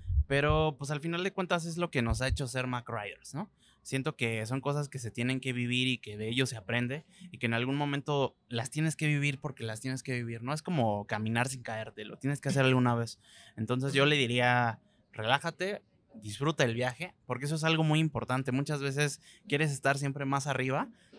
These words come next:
pero no te das cuenta que pasaste muchas cosas, ¿no? Atrás y que a lo mejor no las disfrutas.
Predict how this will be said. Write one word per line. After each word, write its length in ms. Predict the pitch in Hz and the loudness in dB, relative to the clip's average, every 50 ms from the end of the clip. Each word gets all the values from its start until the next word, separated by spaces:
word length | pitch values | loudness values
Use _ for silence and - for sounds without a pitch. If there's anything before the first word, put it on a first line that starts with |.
| - - | -8 -4
pero 480 | 117 110 110 113 110 110 107 110 110 113 | 0 2 2 4 4 2 2 2 2 2
no 160 | 120 131 131 | 2 0 0
te 100 | - 143 | 2 2
das 180 | 139 139 131 - | 2 0 0 -2
cuenta 340 | - 143 139 131 147 139 - | -4 -6 -4 -2 -2 -4 -2
que 400 | - 113 110 107 107 107 107 104 | -4 -6 -4 -4 -4 -4 -6 -4
pasaste 340 | - 120 113 120 120 - 143 139 | -4 -4 -4 -4 -4 -4 -4 -4
muchas 360 | 139 135 131 - 131 123 - | -4 -4 -4 -6 -6 -6 -6
cosas, 400 | 127 127 123 123 120 117 117 - | -8 -8 -8 -8 -8 -10 -10 -10
¿no? 160 | 120 135 143 | -8 -8 -8
Atrás 400 | 131 120 - 120 120 123 120 - | -8 -8 -6 -4 -4 -4 -4 -6
y 100 | 120 107 | -8 -8
que 280 | - - 110 110 104 - - - - - _ - | -8 -8 -8 -8 -10 -12 -16 -20 -20 -10 _ 0
a 40 | 113 | 2
lo 100 | 113 113 | 2 4
mejor 380 | 117 110 120 131 131 - - _ - | 4 6 6 6 6 6 2 _ 0
no 140 | 127 123 123 | 4 6 8
las 180 | 127 131 131 117 | 8 8 6 4
disfrutas. 640 | 110 104 113 123 120 120 - - 107 110 - - | 2 -4 0 2 2 2 2 0 -4 -4 -6 -12